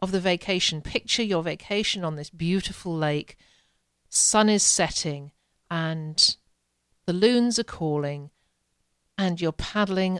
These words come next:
that canoe just around the edge of the lake and watching the wildlife. Got the smell of the campfires in other cottages, and the little twinkling lights are coming on in the, in the, um, uh, on the docks.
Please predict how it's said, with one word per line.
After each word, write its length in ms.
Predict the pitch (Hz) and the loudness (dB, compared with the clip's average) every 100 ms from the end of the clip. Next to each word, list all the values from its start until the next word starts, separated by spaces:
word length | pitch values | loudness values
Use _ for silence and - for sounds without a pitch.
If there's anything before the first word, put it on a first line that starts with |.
| 175 | -6
that 320 | 175 - - | -6 -6 -8
canoe 640 | - 180 170 151 139 135 _ _ | -6 -2 0 -2 -4 -10 _ _
just 240 | 277 - | -4 -2
around 260 | 262 233 202 | 2 2 4
the 140 | 202 | 2
edge 220 | 190 180 180 | 0 -2 -2
of 100 | 165 | -4
the 80 | |
lake 480 | 160 147 143 - _ _ _ | -2 -2 -4 -10 _ _ _
and 280 | 185 180 175 | -6 -4 -4
watching 520 | 175 - - 175 170 | -8 -6 -6 -4 -6
the 300 | 165 156 156 - _ _ | -6 -8 -10 -16 _ _
wildlife. 840 | 180 160 156 151 151 147 147 - - | 0 2 0 -2 -6 -6 -8 -6 -4
Got 140 | - | -2
the 60 | 180 | -2
smell 720 | - - 185 180 175 185 180 | -2 0 4 6 6 6 2
of 200 | 160 160 | -2 -2
the 100 | 156 | -6
campfires 920 | - - 196 - - 165 160 156 160 | -4 0 0 -2 0 2 4 2 0
in 80 | 151 | -4
other 200 | 143 156 | -4 -6
cottages, 880 | - 156 - 156 156 151 151 147 - _ _ _ _ _ | -4 -4 -2 -2 0 2 0 -4 -10 _ _ _ _ _
and 100 | 170 | -2
the 60 | 170 | 0
little 220 | 180 190 | 0 -2
twinkling 440 | - 220 202 214 190 | -2 0 0 0 0
lights 440 | 165 180 - - | 0 0 -2 -6
are 60 | 175 | -6
coming 360 | - 160 160 | -6 -4 -2
on 200 | 151 151 | -2 -2
in 100 | 160 | -4
the, 100 | 156 | -8
in 140 | 156 156 | -10 -8
the, 260 | 156 156 | -8 -6
um, 280 | 156 156 151 - _ | -6 -8 -12 -20 _
uh, 140 | 160 - | -14 -8
on 120 | 175 | -2
the 100 | 170 | -2
docks. 720 | 160 170 151 147 - - - | 2 4 4 2 -2 -2 -2